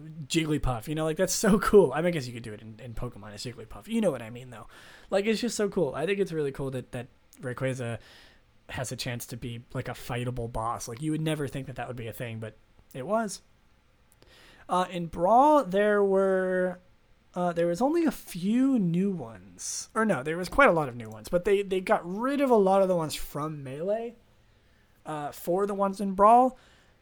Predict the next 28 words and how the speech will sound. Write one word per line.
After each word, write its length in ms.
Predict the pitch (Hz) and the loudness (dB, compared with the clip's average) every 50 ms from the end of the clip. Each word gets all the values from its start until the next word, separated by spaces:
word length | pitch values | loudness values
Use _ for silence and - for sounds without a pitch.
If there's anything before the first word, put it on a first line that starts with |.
| _ _ _ _ _ _ _ | _ _ _ _ _ _ _
In 100 | - 185 | -4 2
the 100 | 170 170 | 4 6
Pokeball 380 | - 170 185 180 214 208 202 180 | 8 8 6 6 8 8 8 8
items, 320 | 185 196 196 214 214 196 | 6 2 0 -2 -2 0
I 80 | 208 196 | 0 0
mean, 320 | 190 202 214 220 220 208 | 0 0 0 0 0 0
there 260 | 185 185 180 175 175 170 | 0 2 4 4 4 4
was, 680 | 165 165 165 165 156 156 156 156 156 147 - - - - - | 4 4 4 2 2 0 -2 -2 -4 -4 -4 -4 -6 -8 -10
so, 480 | - - 175 165 160 151 147 147 139 139 151 | -2 0 2 2 2 2 0 -2 -4 -6 -6
Meowth, 440 | 147 160 185 220 214 214 208 - | -4 -2 0 2 2 2 2 0
Electrode, 600 | 175 170 170 170 170 - - 170 165 160 160 156 | -2 -2 -4 -4 -4 -2 2 4 6 6 4 2
Goldeen, 640 | 151 156 143 143 147 156 151 151 151 151 151 151 147 | 0 -2 -4 -4 -4 -4 -4 -2 -2 -2 -2 -4 -4
Staryu, 640 | 143 - - 151 139 139 139 139 139 139 139 139 139 | -6 -6 -6 -4 -4 -2 -2 -2 -2 -2 -2 -4 -4
Snorlax, 880 | 131 - - 131 127 127 127 127 127 127 127 - - - - - - - | -6 -6 -8 -6 -6 -6 -6 -6 -6 -6 -8 -8 -8 -8 -6 -6 -8 -8
Moltres, 440 | - 117 117 - - 127 120 - - | -8 -10 -10 -8 -8 -8 -8 -8 -8
Mew, 200 | 127 117 117 120 | -8 -10 -10 -10
Chikorita, 640 | - - 117 - 120 120 120 117 117 113 113 117 113 - - _ _ _ - _ _ _ - _ _ - | -10 -12 -12 -12 -12 -12 -10 -10 -8 -8 -8 -8 -10 -12 -16 _ _ _ -20 _ _ _ -20 _ _ -14
uh, 200 | 113 107 113 117 | -14 -12 -12 -14
Togepi, 680 | - - 120 113 113 107 107 123 117 110 113 113 113 | -12 -12 -12 -12 -12 -12 -10 -10 -10 -10 -10 -10 -10
sort 200 | - - 123 120 | -8 -8 -8 -10
of 80 | 120 117 | -8 -8
all, 360 | 120 123 123 123 120 123 123 | -8 -6 -6 -6 -6 -6 -8
you 100 | 123 123 | -8 -10
know, 80 | 113 117 | -10 -12
Wobbuffet, 580 | 117 120 123 127 127 123 120 - - 117 110 - | -10 -8 -6 -6 -4 -6 -8 -10 -10 -10 -10 -8
all 100 | 135 135 | -8 -8
those 220 | 143 139 123 - - | -8 -8 -8 -8 -10
ones 280 | 120 117 117 - - | -10 -10 -10 -10 -12